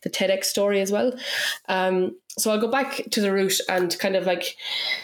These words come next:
in order for me to explain the component of the TEDx, I'm gonna explain my journey up into the TEDx, if that suits.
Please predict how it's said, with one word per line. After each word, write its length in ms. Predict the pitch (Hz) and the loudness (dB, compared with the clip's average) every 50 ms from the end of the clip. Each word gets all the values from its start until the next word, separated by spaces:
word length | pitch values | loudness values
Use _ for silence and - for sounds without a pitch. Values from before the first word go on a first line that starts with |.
| - - _ _ - | -10 -18 _ _ -2
in 140 | 202 202 | 0 2
order 220 | 208 214 220 220 220 | 2 2 2 2 2
for 100 | 220 226 | 2 2
me 120 | 220 208 | 2 2
to 100 | 208 208 | 2 0
explain 580 | 196 202 - - 214 202 190 185 185 185 - - | 0 0 -2 0 2 2 4 4 2 2 0 -2
the 80 | 202 | -2
component 400 | 190 190 185 190 185 185 180 185 | 0 2 2 2 4 2 2 2
of 80 | 185 170 | 2 0
the 80 | 180 175 | 0 2
TEDx, 460 | - 196 185 175 165 170 - - - - | 2 2 2 2 2 2 0 0 0 2
I'm 100 | 180 175 | 2 2
gonna 140 | 175 170 | 4 4
explain 580 | 170 170 170 - - - 190 180 175 170 165 - - 196 | 2 2 0 0 0 2 2 4 4 4 2 2 2 2
my 120 | 180 175 | 0 2
journey 340 | - 180 175 175 170 175 - | 2 2 2 2 2 2 2
up 200 | - 175 - 165 | 0 -2 -2 -4
into 120 | - - - | -2 0 0
the 140 | 156 151 | 0 2
TEDx, 460 | 160 143 139 143 - - - - - - | 2 0 0 0 2 0 0 0 0 0
if 80 | 180 | 0
that 180 | 160 147 147 - | 0 0 2 2
suits. 280 | 147 127 - - - | 0 0 0 0 -2